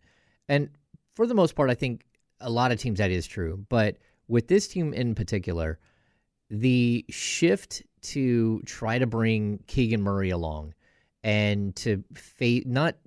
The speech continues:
not to totally phase out, but to ask veterans like, like Harrison Barnes to, like, "Hey, we're trying to get, in order for us to be a great team two, three years down the road, we need Keegan Murray to take this step and this step and this step.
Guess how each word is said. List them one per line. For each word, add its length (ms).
not 220
to 100
totally 400
phase 380
out, 240
but 140
to 140
ask 300
veterans 720
like, 380
like 200
Harrison 320
Barnes 300
to, 60
like, 180
"Hey, 240
we're 580
trying 480
to 120
get, 360
in 160
order 280
for 160
us 140
to 100
be 320
a 140
great 340
team 340
two, 340
three 240
years 220
down 220
the 80
road, 360
we 60
need 60
Keegan 300
Murray 180
to 80
take 260
this 220
step 280
and 100
this 100
step 240
and 100
this 120
step. 280